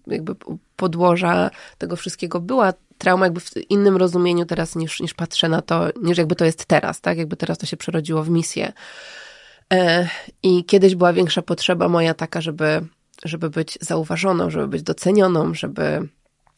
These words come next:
osiągać te kolejne sukcesy. Em, i nie mówię, że tego nie ma w ogóle,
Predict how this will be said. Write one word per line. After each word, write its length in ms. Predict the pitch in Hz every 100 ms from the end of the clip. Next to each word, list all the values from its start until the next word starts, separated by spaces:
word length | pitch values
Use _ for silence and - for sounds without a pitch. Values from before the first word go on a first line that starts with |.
| -
osiągać 380 | 151 175 160 151
te 100 | 226
kolejne 340 | 254 180 160
sukcesy. 680 | - 170 - 170 - 160 - - - - _
Em, 500 | 175 170 165 170 180 -
i 60 |
nie 100 | 233
mówię, 160 | 226 175
że 80 | 151
tego 200 | 156 165
nie 180 | 175 156
ma 120 | 151
w 80 | 151
ogóle, 440 | 170 170 151